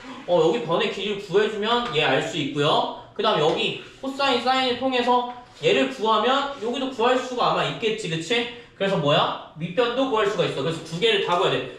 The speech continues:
계산이 복잡해요. 알겠죠? 그럼 일단 첫 번째, 에, 지-, 씨디의 길이부터 구할까? 씨디의 길이. 산문 씨디의 길이는 어떻게 구하죠? 빗변과,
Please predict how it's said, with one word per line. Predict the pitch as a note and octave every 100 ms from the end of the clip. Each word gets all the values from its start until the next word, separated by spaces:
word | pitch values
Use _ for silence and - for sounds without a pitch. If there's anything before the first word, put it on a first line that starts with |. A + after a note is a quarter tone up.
| - -
계산이 | G3 C4 B3 G3+
복잡해요. | G3 B3+ A#3 G#3 D#3+ - -
알겠죠? | E3+ G3 - D3+ - - - -
그럼 | F#3 A3
일단 | C4+ B3+
첫 | D4
번째, | D#4 D#4 - A3 - - - - - -
에, | - -
지-, | - A#3
씨디의 | - C#4 D4+ D#4 C#4+ B3+ A3
길이부터 | F#3+ G3+ - E3+
구할까? | C3 C#3+ -
씨디의 | - G#3
길이. | C3+ D#3+ G3+ - - - - - _ - - - - - - - - - -
산문 | C4+ C#4
씨디의 | C4+ C#4+ D#4
길이는 | C4 A#3
어떻게 | A#2 A3+ G3+
구하죠? | C#3+ - G3+ A3+ - - - - -
빗변과, | A3 - D4 D4+ C#4 A#3+ B3+ C4+ -